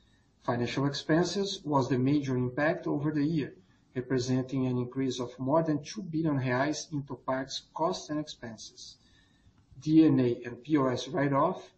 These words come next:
also impacted negatively on our results, which we expect to decrease as a percentage of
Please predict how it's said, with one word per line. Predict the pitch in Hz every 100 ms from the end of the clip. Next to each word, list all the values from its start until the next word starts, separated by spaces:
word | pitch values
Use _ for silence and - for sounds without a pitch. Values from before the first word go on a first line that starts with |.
| _ _ _ _
also | 135 170 180 160
impacted | 139 139 135 139 127
negatively | 139 160 180 185 185 196 -
on | 147 139
our | 135 143
results, | 147 147 - - - - - _ _ _ -
which | 139 139
we | 143 139
expect | 127 - 139 139 -
to |
decrease | 139 127 - 156 165
as | 143 123
a |
percentage | 127 117 143 143 135
of | 123